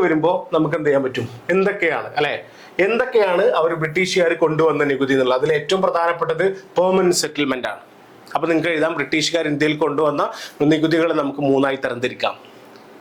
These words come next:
ശാശ്വത ഭൂനികുതി വ്യവസ്ഥ, പെർമനന്റ് സെറ്റിൽമെന്റ്. അപ്പോൾ അത് ആരാണ്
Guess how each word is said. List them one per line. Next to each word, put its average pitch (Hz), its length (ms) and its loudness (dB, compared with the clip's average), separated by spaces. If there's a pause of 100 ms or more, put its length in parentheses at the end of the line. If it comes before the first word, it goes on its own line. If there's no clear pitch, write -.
(260)
ശാശ്വത 180 520 -2
ഭൂനികുതി 147 440 2
വ്യവസ്ഥ, 120 260 0 (200)
പെർമനന്റ് 175 460 2
സെറ്റിൽമെന്റ്. 120 500 -2 (1200)
അപ്പോൾ 160 180 -2
അത് 156 100 4 (160)
ആരാണ് 147 280 2